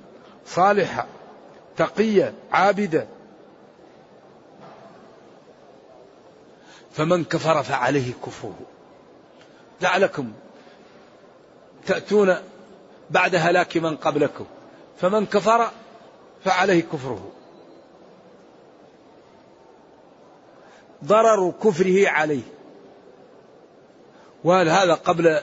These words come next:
الأمر بالقتال تكون الآية منسوخة؟ أو لا مانع من أن الذي يكفر عليه كفره، والآية الجمع بينها وبين آيات القتال جائز،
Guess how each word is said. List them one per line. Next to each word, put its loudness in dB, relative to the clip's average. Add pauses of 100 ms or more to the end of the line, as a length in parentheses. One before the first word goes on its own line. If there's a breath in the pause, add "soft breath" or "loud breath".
(420)
الأمر 0
بالقتال -2 (420)
تكون 2
الآية 2
منسوخة؟ -2 (500 loud breath)
أو 6 (760)
لا 2
مانع 0 (480 loud breath)
من -2
أن 0
الذي 2
يكفر 0
عليه 4
كفره، -2 (340)
والآية 2 (440 loud breath)
الجمع 2
بينها 4
وبين 2 (500 loud breath)
آيات 2
القتال 0 (1900)
جائز، -2